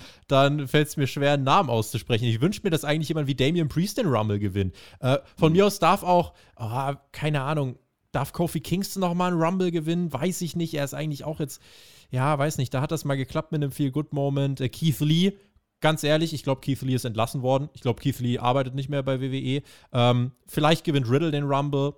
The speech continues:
Speaker 1: das wär natürlich auch cool. Ich sag, Riddle gewin-, äh, gewinnt den Frau-, äh, den Männer-Rumble und den Frauen-Rumble,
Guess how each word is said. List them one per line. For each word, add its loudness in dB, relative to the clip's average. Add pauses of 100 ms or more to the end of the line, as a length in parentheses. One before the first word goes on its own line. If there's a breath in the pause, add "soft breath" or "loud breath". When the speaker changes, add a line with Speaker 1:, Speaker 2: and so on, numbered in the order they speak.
Speaker 1:
das -6
wär -2
natürlich -4
auch -4
cool. -2
Ich -2
sag, 4
Riddle 6
gewin-, 0
äh, 0
gewinnt -4
den -6
Frau-, -4
äh, 0
den 0
Männer-Rumble 0
und -4
den -6
Frauen-Rumble, 2